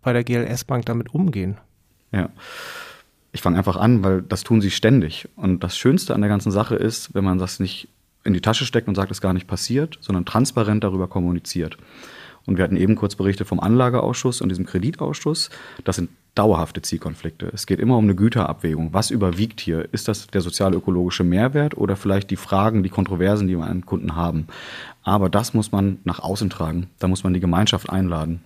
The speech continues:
Speaker 2: Wir sind eine Mitgliederbank, das heißt, wir können unsere Mitglieder fragen, wir können unsere Kunden fragen, wir können Menschen um uns rum fragen, „Wie seht ihr diese Zielkonflikte?“ Weil nur über die Wahrnehmung dieser Themen können wir auch wirklich mündige Entscheidungen dann fällen und gemeinsam, ne, so eine,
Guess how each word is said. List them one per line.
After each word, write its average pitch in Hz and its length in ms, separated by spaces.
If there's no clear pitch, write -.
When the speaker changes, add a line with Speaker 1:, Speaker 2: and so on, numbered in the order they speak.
Speaker 2:
Wir - 60
sind 87 120
eine 87 100
Mitgliederbank, 101 680
das - 160
heißt, 87 140
wir 87 80
können 87 160
unsere 92 140
Mitglieder 92 360
fragen, 98 460
wir - 60
können - 180
unsere 95 180
Kunden 120 320
fragen, 85 420
wir 90 80
können 95 180
Menschen 101 280
um 98 100
uns 92 160
rum 120 160
fragen, 90 380
„Wie 104 80
seht 107 260
ihr 113 120
diese 98 200
Zielkonflikte?“ 82 840
Weil 90 160
nur 104 160
über 98 120
die 85 220
Wahrnehmung 92 600
dieser 80 240
Themen 82 360
können 92 180
wir 92 60
auch 87 80
wirklich 98 240
mündige 98 320
Entscheidungen 90 420
dann 85 160
fällen 85 520
und 90 120
gemeinsam, 87 720
ne, 123 160
so 101 80
eine, 87 180